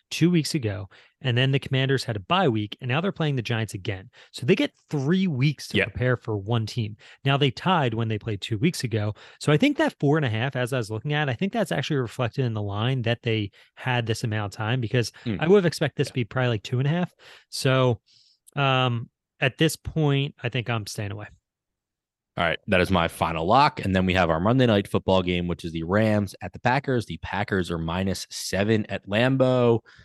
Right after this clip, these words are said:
Speaker 2: Eh, just an awful Monday night game.
Speaker 1: Yeah, why
Speaker 2: Although Bro-, Brock, can Brock Purdy take down a, uh, no, I'm sorry, not Brock Purdy. Um, uh, who's quarterbacking the Rams?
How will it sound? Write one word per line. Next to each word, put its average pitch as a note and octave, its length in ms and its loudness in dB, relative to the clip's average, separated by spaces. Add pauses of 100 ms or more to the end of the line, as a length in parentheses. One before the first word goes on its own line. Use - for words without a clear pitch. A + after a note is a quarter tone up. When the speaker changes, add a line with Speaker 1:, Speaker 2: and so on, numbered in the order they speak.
(360)
Speaker 2:
Eh, G2+ 100 -2
just F2 180 -4
an F#2+ 60 4
awful D#2 240 0
Monday D2+ 160 -10
night D2+ 160 -12
game. F2 220 -12 (1120)
Speaker 1:
Yeah, A#2+ 600 2 (140)
why D#3 240 0
Speaker 2:
Although A#2+ 240 4 (180)
Bro-, G#2 160 0
Brock, B2 280 4
can C3 120 4
Brock B2 220 4
Purdy D#3+ 200 6
take A2 180 2
down A2+ 220 4
a, F#2 340 2 (460)
uh, A2+ 160 4
no, G#2+ 100 6
I'm F2+ 60 2
sorry, E2+ 160 -2
not E2 120 -2
Brock D2 180 -8
Purdy. D#2+ 320 -6
Um, D#2 420 -6 (500)
uh, E2+ 280 4
who's G2+ 140 4
quarterbacking F#2+ 520 2
the F2+ 60 2
Rams? F2+ 400 0